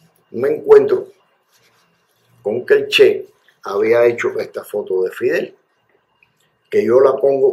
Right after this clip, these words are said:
una al lado de otra, la hemos puesto en varias exposiciones y yo la pongo foto Che. Yo no tiré la foto, la tiró el Che. Ya se ha puesto en varias veces. La primera exposición que se hizo en Cuba, en la Casa de las Américas, con fotos hechas por el Che, estas dos fotos abrían la exposición.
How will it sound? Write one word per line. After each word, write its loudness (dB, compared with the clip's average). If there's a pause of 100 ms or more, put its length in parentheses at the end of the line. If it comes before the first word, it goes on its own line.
una 0
al 0
lado 2
de 6
otra, 2
la 2
hemos -4
puesto -2
en -8
varias 0
exposiciones 0
y -18
yo 2
la -2
pongo -10
foto -4
Che. -4 (400)
Yo -2
no -6
tiré -4
la -2
foto, -6
la -4
tiró -2
el -6
Che. -6 (760)
Ya -2
se -4
ha -6
puesto -2
en -6
varias -2
veces. 0 (460)
La -6
primera 2
exposición 0
que 0
se 0
hizo -2
en -4
Cuba, 2
en -4
la -4
Casa -8
de 0
las -2
Américas, 0
con -18
fotos 0
hechas -4 (100)
por 4
el 0
Che, 2 (400)
estas -2
dos 0
fotos 2
abrían -2
la -8
exposición. -12